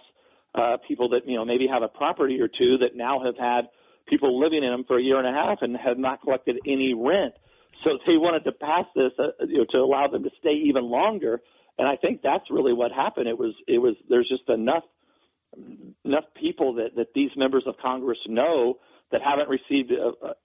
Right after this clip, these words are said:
you know, money in a year, and they're telling Pelosi, "No, this doesn't work." Yet you have the radical left, Maxine Waters and all these communists, uh, that are, uh, you know, either communist, communist synth-,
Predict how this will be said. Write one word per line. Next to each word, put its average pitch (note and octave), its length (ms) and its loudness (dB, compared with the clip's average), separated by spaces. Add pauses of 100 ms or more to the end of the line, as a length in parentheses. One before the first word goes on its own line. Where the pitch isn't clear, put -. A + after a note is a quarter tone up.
you C3 100 -2
know, A2 200 0 (240)
money C3 240 0
in A#2 100 -2
a G#2+ 40 -2
year, C#3+ 540 2 (540)
and A#2+ 280 0
they're C3 120 2
telling C#3+ 340 -4
Pelosi, C3+ 380 -2
"No, C#3 180 2
this C#3+ 220 0
doesn't B2 300 -2
work." D3+ 340 0
Yet C3 120 -4
you B2+ 100 -2
have A#2+ 100 0
the A2+ 100 0
radical B2+ 600 -2
left, C#3+ 360 0 (160)
Maxine A#2 500 -4
Waters B2 460 0
and G#2+ 100 -10
all A#2+ 180 0
these A2+ 180 -2 (140)
communists, B2+ 480 -6 (560)
uh, A2+ 340 0
that A#2 160 2
are, A2 200 0 (140)
uh, - 60 -4
you A#2+ 140 0
know, A2 140 0
either G#2+ 200 2
communist, C3 540 -6
communist C3 400 -4
synth-, E3 140 -2